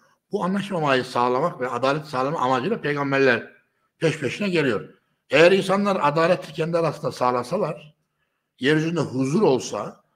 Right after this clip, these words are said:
anlaşmalara bağlı kalınsa, kimse kimseyi savaşmasa, sömürmese,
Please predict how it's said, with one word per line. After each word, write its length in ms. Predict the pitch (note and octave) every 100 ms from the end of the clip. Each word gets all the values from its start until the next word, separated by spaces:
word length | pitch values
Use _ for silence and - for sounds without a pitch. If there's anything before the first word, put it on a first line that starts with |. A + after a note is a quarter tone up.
| _ _ _ _
anlaşmalara 680 | B2 D3 D3+ D3+ D#3+ D#3+ B2+
bağlı 260 | C#3 D#3+
kalınsa, 600 | D#3+ A#2+ A2 F#2+ - G#2 -
kimse 300 | D#3+ E3 -
kimseyi 400 | E3 - C3+ C3+
savaşmasa, 840 | - B2+ C3+ - A2+ F#2+ - F#2+
sömürmese, 840 | - C3 C3+ C#3+ B2 G#2+ - G2